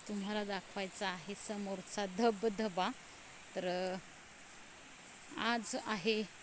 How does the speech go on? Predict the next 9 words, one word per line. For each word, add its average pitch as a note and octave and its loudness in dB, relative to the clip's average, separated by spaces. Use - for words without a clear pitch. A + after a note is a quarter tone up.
सव्वीस C4+ 8
सप्टेंबर. A#3 4
तर G3+ -4
सव्वीस A#3+ 0
सप्टेंबरला A3+ 4
जर A3 4
असा A3 4
धबधबा G#3 2
असेल A3 2